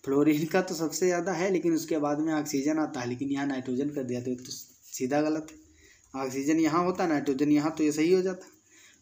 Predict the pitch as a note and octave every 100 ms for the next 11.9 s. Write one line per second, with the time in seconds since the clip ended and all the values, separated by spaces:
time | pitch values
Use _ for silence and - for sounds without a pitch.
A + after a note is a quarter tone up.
0 | - F#3 F#3 E3+ E3 F3+ F3+ F3 E3 F3
1 | D3 C3 C3+ D3 D3+ E3 D3+ E3 D#3 D3
2 | D3 E3 F#3+ F#3+ - _ - E3 D3 D3
3 | G#3 F3+ E3+ G2+ - - _ _ _ _
4 | _ _ - C3 C#3+ G3+ F#3 E3 C#3+ A#2+
5 | G#2+ A#2 - C#3 D3 F3 F#3+ G3+ F#3 F#3+
6 | F#3+ - _ - _ D3+ D3 D3 D#3 C#3
7 | - F3 F3+ F3 F3+ F3+ F3+ E3 C#3 D#3
8 | F3 F3+ F3 E3+ F3+ F3 D3 D3+ D#3+ D#3
9 | D#3+ D#3 E3+ F3+ D#3+ C3+ B2+ C3 D#3 F3+
10 | F#3 F3+ F#3 - - - - - D3+ C#3+
11 | F3 E3+ E3+ F3+ E3+ D3+ E3 - B2+